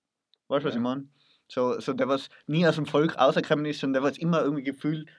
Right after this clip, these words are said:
Speaker 1: oder auch in unserer Erinnerung halt im-, seit, seit es, seit wir auf der Welt sind, ist der Putin an der Macht in Russland so.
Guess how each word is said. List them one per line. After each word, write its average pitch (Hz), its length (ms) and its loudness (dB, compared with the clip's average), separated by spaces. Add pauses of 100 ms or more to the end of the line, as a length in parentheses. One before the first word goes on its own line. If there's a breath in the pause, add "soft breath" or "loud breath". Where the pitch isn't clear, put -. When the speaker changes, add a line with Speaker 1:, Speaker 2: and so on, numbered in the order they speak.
(520 soft breath)
Speaker 1:
oder 131 280 4
auch 135 40 4
in 139 200 -2
unserer 151 300 0
Erinnerung 147 500 -2
halt 139 180 -4
im-, 151 200 -8
seit, 135 340 0 (500)
seit 139 240 0
es, 147 260 -6
seit 135 220 0
wir 156 80 -2
auf 135 80 -4
der 127 80 -8
Welt 127 220 0
sind, 139 100 -6
ist 131 160 -6
der 147 60 -6
Putin 139 340 -4
an 117 80 -4
der 113 80 -4
Macht 120 300 -4
in 110 80 -10
Russland 117 400 -8
so. 92 180 -12